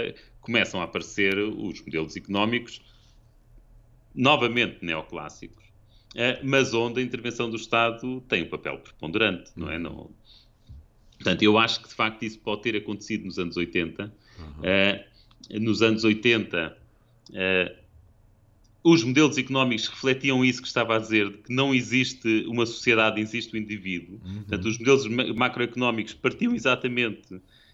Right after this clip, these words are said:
Speaker 1: eh, da microeconomia, partiam dos indivíduos e depois juntavam-se.
Speaker 2: Uhum.
Speaker 1: Não estava a perceber. Até era, eh, havia uma coisa,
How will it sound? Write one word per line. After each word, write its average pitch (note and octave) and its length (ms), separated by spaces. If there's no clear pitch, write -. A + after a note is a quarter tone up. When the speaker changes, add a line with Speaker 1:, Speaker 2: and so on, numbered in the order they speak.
Speaker 1:
eh, G2 500
da A2+ 240
microeconomia, A#2 960
partiam C#3+ 340
dos A2+ 200
indivíduos C#3+ 400
e E3+ 40
depois E3 200
juntavam-se. C3 800
Speaker 2:
Uhum. F#2 400
Speaker 1:
Não A2+ 40
estava B2 180
a - 20
perceber. B2+ 280
Até C3 160
era, C#3+ 180
eh, B2 340
havia C3 240
uma B2+ 120
coisa, A2+ 520